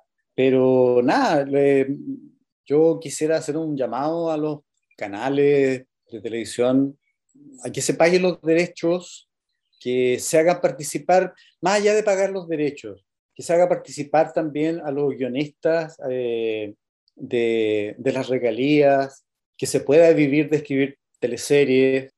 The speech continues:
y que uno también puede ser partícipe del éxito. Eh, me parece también que ahí ha habido un poco de egoísmo de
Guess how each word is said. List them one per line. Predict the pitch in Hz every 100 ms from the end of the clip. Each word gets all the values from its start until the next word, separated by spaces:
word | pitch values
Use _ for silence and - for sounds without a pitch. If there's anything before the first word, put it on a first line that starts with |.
| -
y | 147
que |
uno | 135
también | 135 127 143
puede | 139 160
ser | 151 156
partícipe | - 123 - 139 147 156
del | 139 107
éxito. | 123 - 104 - 90 - _ _ _ _ _
Eh, | 117 110 110 -
me | 117 113
parece | 123 131 151 143
también | 135 131 139
que | 147
ahí | 143 147
ha | 147
habido | 143 143 147
un | 143
poco | 143 147
de | 139
egoísmo | 131 123 131 135 151 156 170 147
de | 127 117